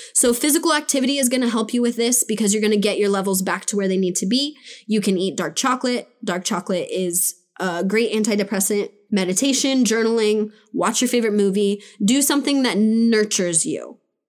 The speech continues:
And then you'll get back to, to where you're meant to be. But do not shame yourself. There's, there's no reason to be thinking that you're doing anything wrong as long as you're playing with adults and you're exploring with adults. So how do you get started into your scene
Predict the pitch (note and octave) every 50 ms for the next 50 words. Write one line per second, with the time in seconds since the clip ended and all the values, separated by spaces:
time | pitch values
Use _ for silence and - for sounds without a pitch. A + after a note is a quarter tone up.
0 | _ _ - G#3+ A3+ A#3 G#3+ A3+ A3 G#3 G#3 A3 F#3+ F#3 G#3 G3 F#3+ F#3+ - -
1 | - G#3 F3+ F3 E3+ - - - G#3+ F#3 F#3 F#3+ F#3 F3+ F3+ F3 D#3+ E3+ - G3
2 | E3+ E3+ E3 E3+ G3+ G3 B3+ C#4 C#4 C4 A3+ - - - A3+ G#3 G3+ F#3+ F3+ F3+
3 | - - D#3+ - E2 G3+ - - - G3 G3+ G3 G3 G3 G3+ G#3 G3+ G3+ G#3 G#3
4 | G3 G#3 A3 A3 A3 G#3 G#3 A3 A3 A3 A3+ A3 G#3+ A3 G3 G3+ F#3+ A3 A#3 A3+
5 | A3 F#3 G3 G3+ F#3 F3 F3 F3+ F#3 - - - - - _ _ - - - G#3+
6 | G3 G3+ F#3+ F#3 F#3 - - A3+ G#3+ G3+ G#3 G3+ G3+ G3 F3+ - F#3+ G3 G3+ F#3+
7 | G3 G3 G3 F#3+ F#3 F#3 F#3 F#3 F#3+ - F#3 F3+ F3+ F3 F3+ F3+ F3+ F3 F3 F3
8 | F3 - - F3+ F3+ F#3 F3+ F3+ F#3 F#3+ F#3 G3+ G3 F#3+ - - F3+ F3 F3 E3+
9 | E3 - - D#3 - E3+ D3+ D3+ D3+ - F3 E3+ D#3 D3 B2+ - - - E3+ F3
10 | D#3 D#3 D3+ E3 D#3 - C#3+ - F2+ - - - - - - - _ _ _ _
11 | _ _ - - - C4+ C4 B3+ A#3+ - - C#4+ D4 E4 F#4+ G#4+ F#4+ F#4+ - -
12 | - - - - A#3 G#3+ G#3 A3 A3 G#3+ G3+ F#3+ F#3 - - - G#3+ A3 A3 A#3
13 | A3+ - - - A3+ G#3+ G#3 G#3 F#3+ F3+ G3 F#3 F#3 F3+ F#3 - - - - B3+
14 | C#4+ D4+ C#4 A3+ G#3 F#3+ F3+ F#3